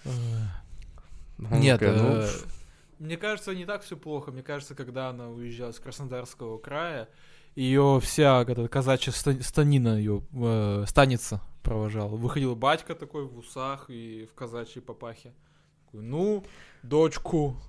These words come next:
Speaker 1: давай, езжай в столицу».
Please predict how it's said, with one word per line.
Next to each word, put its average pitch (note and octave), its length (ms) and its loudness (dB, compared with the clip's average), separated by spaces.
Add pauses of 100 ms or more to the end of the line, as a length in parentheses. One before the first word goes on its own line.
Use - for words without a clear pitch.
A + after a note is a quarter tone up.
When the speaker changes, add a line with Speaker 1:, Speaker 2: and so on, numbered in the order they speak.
Speaker 1:
давай, G#2+ 500 -6 (500)
езжай B2+ 440 2
в C3 60 -2
столицу». E3+ 720 0